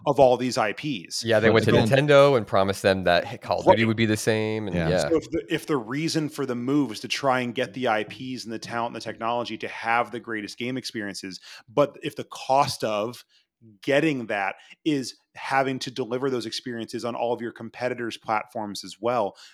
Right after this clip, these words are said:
Speaker 1: the question that I don't think anyone can actually answer yet is, is there enough value left in that move?
Speaker 3: Right.
Speaker 1: Or are you literally hedging everyone else's next move on top of it?
Speaker 3: Well, I think that, I think that they are,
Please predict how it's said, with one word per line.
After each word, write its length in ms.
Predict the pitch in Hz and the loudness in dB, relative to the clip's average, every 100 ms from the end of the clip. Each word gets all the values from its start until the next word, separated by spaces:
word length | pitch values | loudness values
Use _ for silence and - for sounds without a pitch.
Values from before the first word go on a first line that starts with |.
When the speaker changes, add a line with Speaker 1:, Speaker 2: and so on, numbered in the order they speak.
| - | -8
Speaker 1:
the 80 | 135 | -8
question 480 | - 135 131 - | -2 0 0 -2
that 80 | 135 | -2
I 40 | 127 | -4
don't 60 | |
think 140 | 120 127 | -4 -6
anyone 300 | 120 131 123 | -6 -6 -6
can 120 | 113 117 | -6 -6
actually 380 | 113 - 107 | -6 -6 -6
answer 300 | 104 123 - | -8 -6 -6
yet 200 | 113 98 | -4 -4
is, 220 | 95 95 - - - - | -4 -6 -10 -18 -14 -4
is 200 | 135 120 | -2 0
there 160 | 127 | 0
enough 180 | 120 107 | 0 -2
value 680 | 110 101 104 117 123 104 92 | -8 -4 2 2 2 -2 -6
left 380 | 90 107 - 107 | -6 -6 -8 -8
in 120 | 98 | -4
that 200 | 92 87 | -4 -4
move? 560 | 90 104 123 87 78 - _ _ - | -6 -6 -6 -6 -10 -16 _ _ 0
Speaker 3:
Right. 100 | 139 | 2
Speaker 1:
Or 80 | |
are 100 | 135 | 4
you 220 | 131 127 113 | 2 0 0
literally 380 | 135 135 120 110 | 0 0 0 -4
hedging 540 | - 117 117 117 113 | -4 -4 -4 -6 -8
everyone 520 | - 123 120 110 110 104 | -6 -4 -2 -2 -4 -4
else's 440 | 117 113 120 104 | -4 -4 -6 -6
next 320 | 107 101 - | -6 -8 -10
move 240 | 104 90 92 | -14 -12 -10
on 160 | 82 | -10
top 280 | - 98 - | -8 -8 -8
of 60 | - | -14
it? 60 | _ | _
Speaker 3:
Well, 200 | 101 98 | 2 2
I 80 | 98 | 2
think 300 | 95 127 127 | 0 0 0
that, 260 | 98 87 - _ _ | 0 -2 -4 _ _
I 100 | 101 | -6
think 280 | - 117 123 | -2 -4 -2
that 220 | 87 - | -4 -4
they 200 | 85 90 | -4 -2
are, 440 | 87 82 82 78 | -2 -2 -2 -4